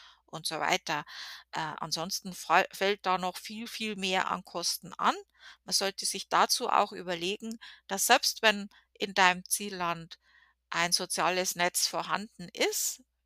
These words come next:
dann gilt es meistens nicht für Einwanderer in den ersten Jahren. Also, auch da sollte natürlich ein Notgroschen auch noch vorhanden sein, nicht nur die Umzugskosten, die Kosten fürs Visum und all diese Kleinigkeiten,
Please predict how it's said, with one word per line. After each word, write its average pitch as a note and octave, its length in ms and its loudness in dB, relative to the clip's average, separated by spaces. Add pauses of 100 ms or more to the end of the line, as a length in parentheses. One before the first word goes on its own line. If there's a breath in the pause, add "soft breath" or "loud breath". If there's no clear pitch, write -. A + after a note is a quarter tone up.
(180)
dann E3+ 380 -2
gilt A3 280 0
es - 180 -2
meistens F3+ 540 4
nicht F#3 360 -10 (160)
für F#3+ 300 -2 (460 loud breath)
Einwanderer F3 840 2
in E3 160 -8
den E3 180 -8
ersten D#3+ 600 -6
Jahren. D#3+ 540 0
Also, E3 320 -4
auch - 240 -6
da F3+ 260 6 (340 loud breath)
sollte G3+ 440 -2
natürlich F#3+ 440 -8
ein E3 180 -4
Notgroschen F#3+ 720 -2
auch C#4+ 320 6
noch - 200 -6
vorhanden E3 440 -4
sein, E3 320 -2 (300 loud breath)
nicht - 260 -8
nur F3+ 120 -6
die - 180 -12
Umzugskosten, F#3+ 1040 -4
die E3+ 80 -8
Kosten F#3 440 -8
fürs - 280 -4
Visum G3+ 460 -4 (260 loud breath)
und - 180 -10
all G3 220 10
diese G3+ 320 -4
Kleinigkeiten, F3+ 960 2